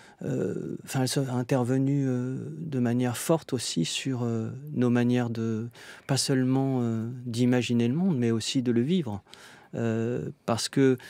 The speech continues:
euh, euh, bon, les, les figures que je, que j'évoque dans, dans le livre sont des figures qui, euh,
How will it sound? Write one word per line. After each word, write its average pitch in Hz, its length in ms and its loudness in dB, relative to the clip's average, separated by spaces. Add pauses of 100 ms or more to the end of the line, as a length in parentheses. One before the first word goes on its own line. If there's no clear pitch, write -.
(300)
euh, 117 520 2 (720)
euh, - 20 -12 (500)
bon, 135 240 2
les, 127 220 4
les 135 140 0
figures 139 420 2
que 135 140 -2
je, 120 160 -4
que 135 120 0
j'évoque 127 440 2
dans, 123 260 0
dans 120 160 2
le 120 120 4
livre 139 400 2
sont 131 200 -2
des 127 120 4
figures 147 500 0
qui, 139 340 2
euh, 117 260 2